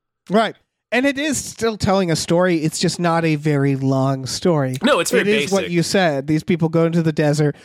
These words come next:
Speaker 1: They get thrust into this weird hell dimension that drives them nuts. But I think, yeah, I think what's happening there is, like, there's clearly this monster.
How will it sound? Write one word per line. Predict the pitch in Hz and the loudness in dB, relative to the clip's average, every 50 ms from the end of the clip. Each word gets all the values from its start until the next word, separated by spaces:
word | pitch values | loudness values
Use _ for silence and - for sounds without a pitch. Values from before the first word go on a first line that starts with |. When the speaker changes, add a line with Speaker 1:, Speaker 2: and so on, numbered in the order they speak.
| - - _ _ - | -20 -20 _ _ -2
Speaker 1:
They | 170 165 | 0 2
get | 160 156 147 | 0 0 -2
thrust | - - 160 151 147 - - | -4 -6 -4 -4 -4 -4 -4
into | - 147 147 147 | -4 -4 -2 -2
this | 151 156 143 - - | -2 -2 -4 -4 -6
weird | - - 143 160 165 160 165 165 156 151 - | -14 -8 -2 -2 0 2 2 0 -2 -2 -4
hell | - - 170 160 160 156 | -4 -2 0 0 0 0
dimension | 160 147 147 147 143 139 - - 147 139 139 135 | 0 -2 -2 -2 -4 -2 -2 -2 0 0 0 0
that | 135 135 139 127 | 0 0 -2 -2
drives | - - 139 135 135 135 - | -4 -2 -2 0 -2 -2 -4
them | - 135 135 | -4 -2 0
nuts. | 139 151 147 131 - - - - - - - - | 0 0 0 -2 -4 -10 -16 -18 -20 -10 -4 -2
But | 190 196 | 0 0
I | 196 | 0
think, | 190 - 233 220 214 - 226 | 0 0 -2 -2 -2 0 0
yeah, | 220 196 165 165 | 0 0 0 0
I | 170 190 | 0 0
think | 196 - 262 262 254 - | 0 0 -2 -2 0 0
what's | 233 208 - | -2 -2 0
happening | 214 202 196 - 208 185 175 170 165 | 0 0 0 0 0 -2 0 0 0
there | 190 208 190 185 | 2 2 2 2
is, | 170 156 139 156 | 2 0 0 0
like, | 160 156 151 147 - _ _ _ _ _ _ - | 0 0 0 -2 -4 _ _ _ _ _ _ -2
there's | - 190 190 185 - - | 0 2 2 2 0 -4
clearly | - - 202 196 202 214 220 220 | -6 -2 2 2 4 4 4 4
this | 196 185 - - | 2 2 0 0
monster. | 180 170 165 160 156 151 - - - 127 120 120 139 | 0 0 0 0 -2 -4 -6 -6 -4 -4 -4 -4 -6